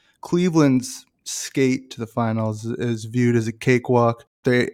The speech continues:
end up being underdogs going into the finals. Playoff net rating, eleven point edge to Cleveland's big three of LeBron, Kyrie, and Love compared to Steph, Klay, and Draymond.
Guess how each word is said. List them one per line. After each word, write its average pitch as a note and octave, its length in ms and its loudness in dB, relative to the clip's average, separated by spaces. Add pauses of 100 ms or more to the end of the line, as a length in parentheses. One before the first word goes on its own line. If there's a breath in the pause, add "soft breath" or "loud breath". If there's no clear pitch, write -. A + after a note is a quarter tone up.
end B2+ 120 2
up B2 140 0
being A#2+ 240 4
underdogs B2 520 4
going A#2 340 2
into A#2+ 360 0
the A2+ 80 -2
finals. A#2+ 640 2 (380)
Playoff C#3+ 520 6
net C#3 220 6
rating, C#3 680 6
eleven C#3+ 260 6
point D3+ 320 2
edge C#3+ 380 6
to C3+ 320 4
Cleveland's E3 560 2
big B2 220 2
three B2+ 220 2
of A#2 100 2
LeBron, A#2 440 2
Kyrie, A#2+ 420 2
and A#2 140 0
Love A#2 280 0
compared A#2+ 420 -2
to A#2 140 -4
Steph, A#2+ 340 -2
Klay, B2 260 0
and A#2 100 0
Draymond. A2+ 680 -2